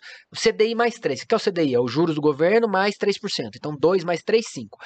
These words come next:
Peguei cem mil reais, vou pagar cinco por cento ao ano de juros.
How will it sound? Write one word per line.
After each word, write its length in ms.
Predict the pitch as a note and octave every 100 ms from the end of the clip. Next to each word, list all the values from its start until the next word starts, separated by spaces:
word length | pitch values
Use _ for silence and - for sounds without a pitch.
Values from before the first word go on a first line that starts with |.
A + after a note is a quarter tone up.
| - -
Peguei 280 | D#3+ G#3+
cem 180 | A3 A3
mil 140 | A3 F#3+
reais, 340 | F#3 G3+ A3
vou 80 | A3+
pagar 220 | A3 G#3
cinco 200 | A3 G3
por 140 | A3+
cento 300 | G#3 G#3 G3+ G3+
ao 220 | F#3+ F#3+
ano 160 | F3+
de 100 | F3 E3
juros. 280 | A#2 -